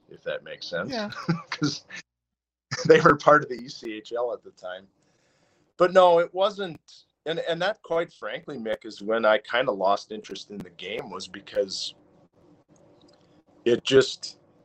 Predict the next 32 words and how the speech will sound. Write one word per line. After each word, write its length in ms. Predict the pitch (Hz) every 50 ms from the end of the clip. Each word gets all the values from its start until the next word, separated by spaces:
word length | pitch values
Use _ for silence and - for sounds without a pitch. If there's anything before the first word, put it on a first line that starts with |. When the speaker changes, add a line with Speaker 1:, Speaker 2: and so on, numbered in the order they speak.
| _ _ _ _ _ _ _ -
Speaker 1:
it 180 | 131 139 135 135
wasn't 460 | 123 123 139 160 175 180 180 151 -
competitive 680 | - 139 117 - - - 135 135 139 117 117 101 98
enough 380 | 101 92 90 98 107 123 - -
to 100 | - 87
keep 320 | 82 - - - 101 - -
you 80 | 98 -
interested 480 | - 107 - - 101 - - - 85 - - - 90
in 100 | 98 101
it. 280 | - - - - - - _ _ _ _ -
Speaker 2:
Mm-hmm. 100 | - - - - - - _ _ _ _ _ _ _ _ _ _ _ _ _ _ _ _
Speaker 1:
You 80 | - 151
know, 80 | 170
and 80 | 175 156
again, 320 | 151 147 160 165 147 -
you, 200 | 127 135 151 160 -
you 180 | 131 127 151 151
mentioned 360 | 151 143 139 139 - 131 120
the 40 | 113
term 280 | - - 156 139 123
growing 380 | 113 98 123 127 127 120 117 117
up, 220 | 127 139 135 -
and 80 | 131 120
at 100 | 117 -
that 260 | 127 131 160 170 -
time, 280 | - 139 123 120 120 113
after 340 | 101 127 127 - - - -
two 240 | - - - 165 170
years 240 | 170 160 147 131 -
of 80 | - -
junior 360 | - 117 135 180 - - 98 95
hockey, 420 | 87 90 82 - - 101 92 -